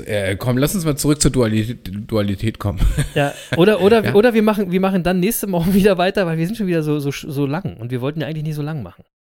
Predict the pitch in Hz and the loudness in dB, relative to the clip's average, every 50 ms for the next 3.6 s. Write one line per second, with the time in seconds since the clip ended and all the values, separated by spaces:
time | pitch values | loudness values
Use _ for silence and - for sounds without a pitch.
0 | _ - - 101 101 101 104 101 92 104 101 101 101 104 104 - - 117 117 123 | _ -6 -2 0 0 0 0 0 0 0 0 0 0 0 -2 -2 -4 -4 -2 -2
1 | - - - - 127 80 127 131 123 - 135 139 - - 139 127 - - - - | -4 -4 -6 -8 -6 -4 -2 -2 -2 -4 -6 -6 -4 -4 -6 -6 -6 -8 -8 -8
2 | - - 139 135 - - - 117 135 160 - - 175 143 - 139 147 139 - - | -6 -6 -6 -8 -8 -10 -10 -8 -6 -4 -4 -4 -6 -10 -8 -8 -8 -8 -8 -8
3 | - - 160 175 160 151 143 143 135 123 123 - | -10 -8 -4 -2 -2 0 0 0 0 -2 -4 -6